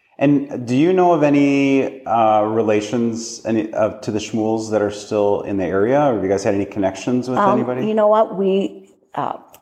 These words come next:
Speaker 2: it was actually, it was, um, Henry Schmuel's granddaughter. We have a picture of her. And we
Speaker 1: Oh,
Speaker 2: use, we
Speaker 1: sure.
Speaker 2: use the story, Mary Had a Little Lamb, because his granddaughter, Marjorie,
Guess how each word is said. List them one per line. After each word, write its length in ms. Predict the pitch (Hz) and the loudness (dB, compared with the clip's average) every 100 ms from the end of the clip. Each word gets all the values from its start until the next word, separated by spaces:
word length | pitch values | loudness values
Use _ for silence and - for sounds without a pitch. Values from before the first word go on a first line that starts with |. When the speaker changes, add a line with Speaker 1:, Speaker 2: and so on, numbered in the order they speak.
| _ _ | _ _
Speaker 2:
it 120 | 170 | -2
was 240 | 170 160 160 | 0 0 -2
actually, 420 | - 185 - 196 | -2 -2 0 -2
it 80 | 180 | -2
was, 180 | 151 - 139 | -4 -6 -4
um, 360 | 131 - - - - _ | -4 -6 -10 -20 -20 _
Henry 300 | - 214 220 | -4 0 0
Schmuel's 420 | 208 214 190 165 | 0 0 2 2
granddaughter. 720 | 175 175 190 220 180 139 147 | 0 -2 0 0 2 2 0
We 120 | 160 175 | -4 -6
have 100 | 147 | -8
a 40 | |
picture 400 | - 208 - 160 | -6 -8 -6 -6
of 120 | - | -6
her. 280 | 156 139 143 - _ _ _ - | -6 -8 -8 -12 _ _ _ -14
And 160 | - - - | -14 -16 -10
we 100 | 160 | -8
Speaker 1:
Oh, 100 | 147 | -2
Speaker 2:
use, 180 | 175 185 | 0 0
we 60 | 202 214 | 0 2
Speaker 1:
sure. 40 | 220 | 2
Speaker 2:
use 140 | 202 | 2
the 100 | 202 | 0
story, 420 | - - 185 170 170 | 0 2 2 2 2
Mary 320 | 165 170 170 | 0 0 0
Had 140 | 170 | 0
a 40 | 165 | -2
Little 240 | 156 160 | -2 -2
Lamb, 260 | 156 165 156 | -2 -2 -2
because 500 | 151 170 147 139 - - - _ | -4 -4 -4 -4 -14 -20 -20 _
his 280 | 202 190 - | -4 -4 -2
granddaughter, 580 | 185 196 208 165 151 151 | -2 0 2 2 2 0
Marjorie, 840 | 156 160 202 185 135 131 - - | 0 2 0 0 -4 -4 -6 -10